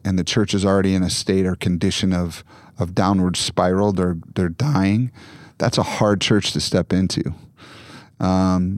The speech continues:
but God's got people that are ready and called to do that. They gotta be ready. Um, and I think don't despise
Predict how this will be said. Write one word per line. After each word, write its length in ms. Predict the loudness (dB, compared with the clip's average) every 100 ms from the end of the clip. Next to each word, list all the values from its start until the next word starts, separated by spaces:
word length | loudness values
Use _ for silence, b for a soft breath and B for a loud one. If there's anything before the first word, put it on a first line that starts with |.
| -2
but 280 | 0 2 0 -6 0
God's 280 | 2 2
got 280 | 0 -2 0
people 360 | 0 0 2 2
that 180 | 2 2
are 80 |
ready 340 | 2 2 4 2
and 100 | 2
called 340 | 2 2 2
to 80 | -2
do 380 | -6 -2 2 4
that. 340 | 4 2 0
They 100 | 0
gotta 200 | 2 2
be 120 | 2 0
ready. 460 | 0 0 0 -4 B B B B B -2
Um, 540 | 0 2 2 0 -4 -8 _ _ _ -16 -2
and 160 | 2
I 80 | 2
think 360 | 2 2 2 2
don't 240 | 2 2
despise 920 | 2 -2 0 2 2 2 2 0 -6